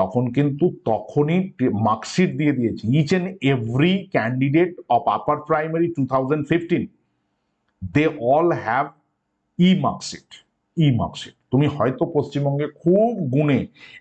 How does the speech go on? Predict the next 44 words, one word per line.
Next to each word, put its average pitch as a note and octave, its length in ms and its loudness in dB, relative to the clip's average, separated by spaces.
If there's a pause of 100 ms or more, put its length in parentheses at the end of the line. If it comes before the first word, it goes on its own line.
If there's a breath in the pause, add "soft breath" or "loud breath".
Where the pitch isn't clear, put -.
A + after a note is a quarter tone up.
এমন C3+ 260 0
কোনো D#3+ 220 2
পরীক্ষা F#3 340 0
দেখাতে D#3+ 320 0
পারবে D3 240 0
না D3+ 80 0
পশ্চিমবঙ্গ C3+ 520 -2
সরকার B2+ 320 -2
যেখানে A#2 340 -2
মার্কশিট - 640 -4
দিয়েছে, - 300 -10 (840)
বুঝতে A2 200 2
পারছো? D#3 260 0 (400)
হ্যাঁ, D#3 220 2
এরপরে E3+ 200 -4
বলবে, F3+ 260 0
"না, F3+ 160 0
মার্কস E3+ 280 -2
তো F3 80 2
দিয়েছে D#3 300 2
না, B2 200 0
সেটা C#3+ 180 -2 (340)
কেস A#3 220 0
করার C3+ 200 0
পরে F2+ 260 -10
দিয়েছে।" E2 360 -20 (400 loud breath)
এই A3+ 100 2
যে - 80 -10
কেস F#3+ 200 2
দিয়েছে, D3+ 300 0 (460)
ইয়ে D3+ 160 2
করা, C#3+ 200 0
প্যানেল D3+ 320 -2
দেননি, D3 320 -2
আপনি C#3+ 240 0
ইয়ে C#3+ 120 4
দেননি, C#3 440 0 (340 soft breath)
আহ, B2 120 4
র্যাঙ্ক C#3 280 0
দেননি, C3 320 -2
আপনি C3 220 0
মা-, C3 120 2
আহ, A#2+ 200 2
নাম্বার A#2+ 340 0